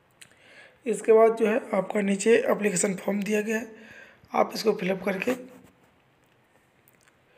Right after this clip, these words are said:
और interview के दिन जो है, जिस दिन interview होगा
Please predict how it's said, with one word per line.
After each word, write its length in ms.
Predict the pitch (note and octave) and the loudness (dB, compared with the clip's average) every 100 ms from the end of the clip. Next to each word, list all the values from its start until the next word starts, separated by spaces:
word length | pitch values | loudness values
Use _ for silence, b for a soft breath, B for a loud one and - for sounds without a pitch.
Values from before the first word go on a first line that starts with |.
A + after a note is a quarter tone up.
| b b b b _ _ _ - | b b b b _ _ _ -8
और 580 | F3+ E3+ E3+ E3+ - C4 | -4 -4 -4 -6 -8 -6
interview 440 | G#3+ G#3 G3+ G#3+ | 0 2 2 2
के 140 | A3+ | 2
दिन 240 | G#3+ A3 A3 | 2 0 -2
जो 80 | G#3 | -2
है, 160 | A#3+ - | -4 -8
जिस 140 | G#3+ F3+ | -10 -6
दिन 160 | G3 | -6
interview 340 | F#3+ G#3+ F#3+ G3+ | -6 -6 -4 -2
होगा 180 | G#3+ | -2